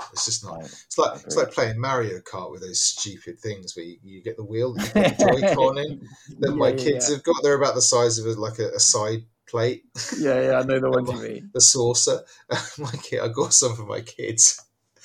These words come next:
Speaker 1: thinking, "Oh, they'll approve." They lasted about a session and a half before they binned them off and said,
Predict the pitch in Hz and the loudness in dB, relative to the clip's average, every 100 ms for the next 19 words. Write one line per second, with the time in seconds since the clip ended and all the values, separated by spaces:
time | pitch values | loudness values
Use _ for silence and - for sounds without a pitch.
0 | - - - 110 110 101 104 101 98 - | -18 -14 -8 -8 -6 0 2 2 0 -4
1 | _ 117 113 107 - 90 90 127 95 92 | _ -4 -4 -4 -8 -8 -2 0 0 -4
2 | 90 - 95 92 73 - 95 - 101 92 | -6 -6 -8 -8 0 0 0 -6 -8 -10
3 | 104 101 98 101 92 92 95 101 101 101 | -8 -6 -6 -12 -12 -12 -12 -14 -14 -14
4 | 98 87 - - | -12 -14 -8 -6